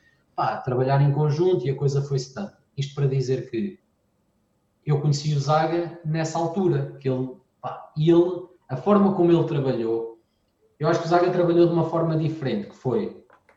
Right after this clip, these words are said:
ele percebeu tinha que trabalhar muito para chegar lá, porque, pá, porque vinha mais tarde, porque tinha menos prática, porque não, pá, não tinha o mesmo nível de conhecimento. Pá, mas ele trabalhou de uma forma,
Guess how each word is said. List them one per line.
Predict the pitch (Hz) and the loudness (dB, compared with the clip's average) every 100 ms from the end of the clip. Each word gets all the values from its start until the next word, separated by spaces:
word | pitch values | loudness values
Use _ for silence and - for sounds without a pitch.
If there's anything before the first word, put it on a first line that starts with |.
| _ _ _ - | _ _ _ 0
ele | 143 139 | 2 2
percebeu | - - 135 143 139 120 - - - _ _ _ - | -2 -8 -2 2 4 4 0 -12 -20 _ _ _ -12
tinha | - 156 151 - | -2 0 0 -4
que | |
trabalhar | - 143 139 139 135 143 | -2 0 4 4 8 8
muito | 170 170 - | 8 4 -2
para | - 143 | -6 -6
chegar | - 143 143 135 | -6 -2 2 2
lá, | 123 127 147 - - - | 4 4 2 -4 -12 -8
porque, | 139 117 - - _ | -6 -6 -8 -20 _
pá, | 113 101 | -10 -10
porque | - - | -12 -10
vinha | 110 127 120 | -6 -4 -2
mais | 131 131 | -4 -4
tarde, | - 196 180 - - | -4 -2 -2 -4 -12
porque | 139 - 120 | -18 -16 -10
tinha | 117 | -8
menos | 120 113 101 | -8 -10 -8
prática, | 143 175 170 - 101 | -6 -6 -6 -10 -12
porque | - 208 - | -16 -18 -10
não, | 214 202 - 101 - | -8 -8 -8 -16 -14
pá, | 92 | -12
não | 104 107 | -12 -10
tinha | 127 123 | -6 -4
o | |
mesmo | 131 117 131 | -2 -2 -2
nível | 131 127 | -2 -2
de | - | -6
conhecimento. | - 120 - 120 120 139 - - _ _ _ _ _ _ | -8 -10 -8 -10 -8 -8 -8 -20 _ _ _ _ _ _
Pá, | 123 | 0
mas | 139 | 2
ele | 170 - | 4 2
trabalhou | 180 170 165 143 | 2 2 4 4
de | |
uma | 151 147 | 2 2
forma, | 139 131 131 135 143 139 | 0 2 2 4 0 -2